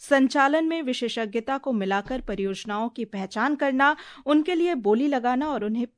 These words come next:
पूरा करना है। दिल्ली मेट्रो ने कहा कि साझेदारी के जरिए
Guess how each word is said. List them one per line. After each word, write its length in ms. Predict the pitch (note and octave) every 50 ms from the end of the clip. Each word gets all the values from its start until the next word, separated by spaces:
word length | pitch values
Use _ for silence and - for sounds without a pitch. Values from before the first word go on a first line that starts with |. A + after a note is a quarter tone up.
| _
पूरा 280 | - C4 C4 A3+ G3 F#3
करना 300 | - G3+ F#3+ F#3 F#3+ F#3+
है। 280 | G3 G#3+ G#3+ G3 - - _ - - - - - - -
दिल्ली 280 | G#3 A#3+ B3 C4 C#4
मेट्रो 320 | C4 B3+ A#3 A3 - B3 A#3
ने 140 | A3 A3 G#3
कहा 300 | - G#3 G#3+ A3 B3 C#4
कि 140 | - C#4
साझेदारी 680 | A#3+ - - A3+ G3+ G3+ - G#3 G3 G3+ G3 G3 G#3+ G#3+
के 160 | - A3+ G#3
जरिए 420 | G3 A3 G#3 G3 F#3 G#3 A#3+ D#4